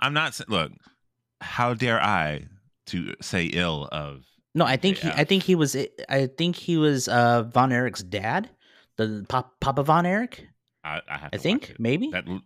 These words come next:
Speaker 1: that really d-, is, like, a thing that I <laughs> need to do.
Speaker 2: Let's see.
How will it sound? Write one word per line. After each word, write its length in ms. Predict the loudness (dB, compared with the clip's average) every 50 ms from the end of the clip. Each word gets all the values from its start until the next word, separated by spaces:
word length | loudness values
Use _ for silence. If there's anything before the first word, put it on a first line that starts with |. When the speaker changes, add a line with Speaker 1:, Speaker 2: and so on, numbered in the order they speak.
| -8
Speaker 1:
that 180 | -8 -8 -6 -6
really 340 | -4 -2 -2 0 0 -2 -2
d-, 160 | -4 -6 -6 -6
is, 360 | -6 -4 -4 -4 -4 -8 -10 -12
like, 200 | -12 -12 -12 -14 -16
a 60 | -14
thing 260 | -8 -8 -8 -8 -8
that 100 | -10 -12
I 60 | -14 -16 -20
<laughs> 80 | -16 _
need 140 | -10 -10 -10
to 140 | -8 -10 -10
do. 340 | -4 0 0 2 2 0 -4 -8 -16 _ _ _
Speaker 2:
Let's 180 | 0 0 0 0
see. 320 | 0 0 0 0 -2 -4